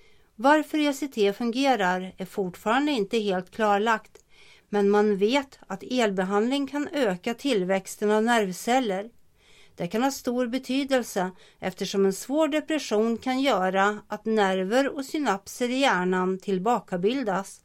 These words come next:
Mer känt är att patienter kan drabbas av minnesstörningar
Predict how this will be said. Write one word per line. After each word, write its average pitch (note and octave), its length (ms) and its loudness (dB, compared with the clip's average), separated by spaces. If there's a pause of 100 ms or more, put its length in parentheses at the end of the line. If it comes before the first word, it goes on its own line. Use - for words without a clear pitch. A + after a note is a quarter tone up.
(840)
Mer A#3+ 360 4
känt A3 460 2
är F#3+ 320 4
att G3 160 -8
patienter F#3+ 600 0
kan G3 220 2
drabbas G#3+ 440 2
av G3 60 0
minnesstörningar G3+ 1200 2